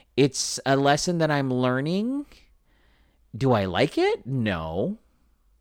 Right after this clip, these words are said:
But you don't need to like it. You know what I mean? I don't need to like it. I just need to learn to accept it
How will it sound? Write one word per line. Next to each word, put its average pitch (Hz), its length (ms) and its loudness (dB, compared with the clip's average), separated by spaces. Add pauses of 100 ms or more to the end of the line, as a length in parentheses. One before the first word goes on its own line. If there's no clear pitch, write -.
(140)
But 208 120 -2
you 294 100 0
don't 330 140 2
need 294 160 -2
to 277 60 8
like 247 280 6
it. 98 160 -4 (360)
You 139 100 -2
know 151 80 2
what 160 100 0
I - 20 -2
mean? 170 160 0
I 135 100 0
don't 180 180 0
need 202 200 -2
to 151 100 -4
like 92 340 -4
it. - 140 -14 (640)
I 117 100 0
just 131 220 0
need 123 200 0
to 107 120 -6
learn 98 500 -6
to - 140 -12
accept - 560 -12
it - 380 -10